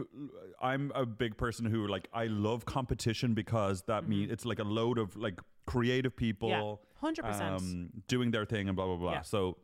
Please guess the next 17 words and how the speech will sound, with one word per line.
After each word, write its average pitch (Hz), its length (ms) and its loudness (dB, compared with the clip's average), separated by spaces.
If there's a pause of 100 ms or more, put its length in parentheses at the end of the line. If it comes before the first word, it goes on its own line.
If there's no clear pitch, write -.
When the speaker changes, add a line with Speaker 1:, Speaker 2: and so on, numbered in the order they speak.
(160)
Speaker 1:
not 120 180 -4
taking 127 260 -2
anything 107 260 -2
away 92 160 0
from 90 140 -6
anyone. 76 320 -6
You're 104 160 0
my 101 100 2
best 87 200 -2
friend. 85 200 0
Obviously, 80 240 -2
I'm 82 60 -2
gonna 76 140 -2
stan 78 240 -6
you. 71 200 -8 (220)
Speaker 2:
Yeah. 151 160 -10 (460)
Speaker 1:
Um, 104 580 -2